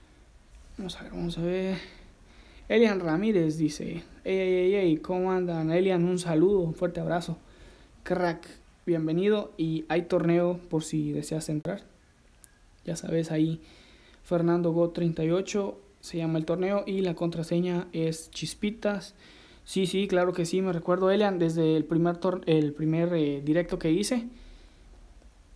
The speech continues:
Eh, estás ahí con nosotros apoyándonos, me parece bien, gracias por el apoyo, crack. ¿Cómo apareces en Facebook, Juan Fiscal? Bueno, aparezco como Fernando Go, pero en el video de El Esqueleto Gigante,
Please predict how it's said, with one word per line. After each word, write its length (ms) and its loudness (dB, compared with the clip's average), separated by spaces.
Eh, 180 0
estás 300 -2
ahí 120 2
con 200 -2
nosotros 420 -2
apoyándonos, 800 -2
me 120 -6
parece 340 -2
bien, 300 4
gracias 380 -2
por 180 -4
el 100 -6
apoyo, 300 -2
crack. 340 -4
¿Cómo 160 0
apareces 420 0
en 140 0
Facebook, 420 2
Juan 260 -2
Fiscal? 320 0
Bueno, 180 2
aparezco 340 -2
como 240 -2
Fernando 460 0
Go, 280 2
pero 280 2
en 160 0
el 80 2
video 500 4
de 480 2
El 560 0
Esqueleto 420 0
Gigante, 520 0